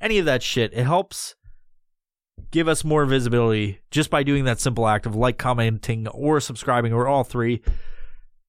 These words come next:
And, um, and also, if you, if you like this more than just, like, you've, you listened to it, you've bought merchandise over at violent professional dot com and get all the cool shirts that we make based on episodes,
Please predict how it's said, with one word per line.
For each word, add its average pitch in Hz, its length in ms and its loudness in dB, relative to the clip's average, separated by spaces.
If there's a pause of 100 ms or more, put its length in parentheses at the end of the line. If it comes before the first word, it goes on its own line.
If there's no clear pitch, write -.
And, 131 340 0
um, 135 480 2
and 139 120 -2
also, 160 340 2
if 151 160 0
you, 160 380 4
if 151 180 0
you 160 140 0
like 151 520 -2 (160)
this 139 360 -2
more 180 520 4
than 147 200 0
just, 139 200 0
like, 123 400 -2
you've, 117 540 -2
you 120 440 2
listened 147 340 0
to 165 160 2
it, 160 140 4
you've 120 340 -2
bought 123 260 2
merchandise 143 720 0
over 131 160 2
at 120 60 0
violent 131 260 0
professional 123 480 0
dot 117 300 0
com 123 400 0
and 113 140 -2
get 120 120 2
all 120 160 2
the 113 100 -2
cool 123 340 0
shirts 123 360 -4
that 120 100 0
we 117 100 -4
make 120 280 -2
based 120 240 0
on 113 140 0
episodes, 117 540 0